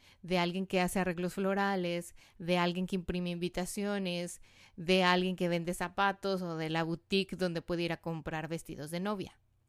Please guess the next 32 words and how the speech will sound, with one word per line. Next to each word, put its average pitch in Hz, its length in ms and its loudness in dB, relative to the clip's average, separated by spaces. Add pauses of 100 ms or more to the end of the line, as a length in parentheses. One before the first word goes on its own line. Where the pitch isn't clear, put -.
(1040)
¿Esto 226 340 -2
qué 254 160 2
pasa? 226 380 0
Que 240 100 0
entonces 220 460 -4
las 247 220 -2
novias 180 640 -2
que 180 160 -8
reciben 202 460 -6
mis 233 140 -6
paquetes 170 800 -6 (440)
ya 190 240 0
reciben 196 560 -4
información 170 960 -6 (300)
de 226 260 2
toda 320 520 -2
esa 302 200 -6
gente 226 460 -6
y 220 60 -6
todos 220 340 -4
esos 208 220 -8
profesionales 185 840 -4
con 185 220 -4
los 180 160 -4
que 196 160 -4
yo 190 100 -4
ya 214 200 -4
tuve 185 320 -6
un 185 100 -6
contacto. - 720 -6 (1080)
Ese 196 280 -2
contacto 233 640 0